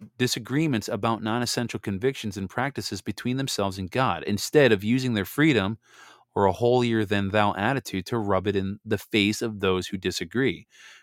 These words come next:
They should humbly choose not to offend a brother or sister in Christ. And this is why, when my wife and I have these debates about different things of, you know, when it comes to, you know, how one should live, right, and what one should follow,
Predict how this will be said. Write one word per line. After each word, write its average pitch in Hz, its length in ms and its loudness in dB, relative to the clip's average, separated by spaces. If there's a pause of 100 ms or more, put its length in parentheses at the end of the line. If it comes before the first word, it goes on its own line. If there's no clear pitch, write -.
They 110 80 0
should 101 160 0
humbly 120 260 2
choose 113 380 0
not 104 240 2
to 131 100 0
offend 107 340 0
a 110 40 -2
brother 98 360 0
or 95 40 0
sister 95 320 -4
in 92 80 -2
Christ. 95 400 -4 (280)
And 101 140 -2
this 117 180 2
is 107 120 -4
why, 107 500 -2 (640)
when 107 140 0
my 104 120 4
wife 107 280 2
and 143 100 0
I 131 360 0
have 113 220 0
these 120 160 -2
debates 104 600 -2 (800)
about 113 240 0
different 120 320 -2
things 127 300 2
of, 107 220 -2
you 117 120 2
know, 107 140 2
when 117 200 0
it 98 60 -8
comes 107 300 -4
to, 107 100 -2 (200)
you 101 80 -4
know, 92 360 -4
how - 300 -4
one 101 280 -2
should 107 220 -4
live, 101 460 0
right, 90 380 -4
and 95 320 -2
what 104 300 0
one 104 220 0
should 101 160 -6
follow, 120 480 -4